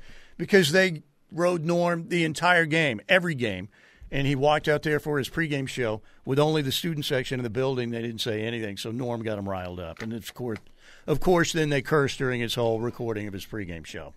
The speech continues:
pretty much. So those were the days. Those were the days. Billy versus Norm, Johnny Orr,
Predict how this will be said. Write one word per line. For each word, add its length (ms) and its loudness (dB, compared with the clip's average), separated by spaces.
pretty 200 -12
much. 380 -16
So 260 -14
those 260 8
were 100 2
the 100 2
days. 520 -2
Those 480 8
were 140 6
the 100 4
days. 840 10
Billy 360 6
versus 440 0
Norm, 760 4
Johnny 460 6
Orr, 580 2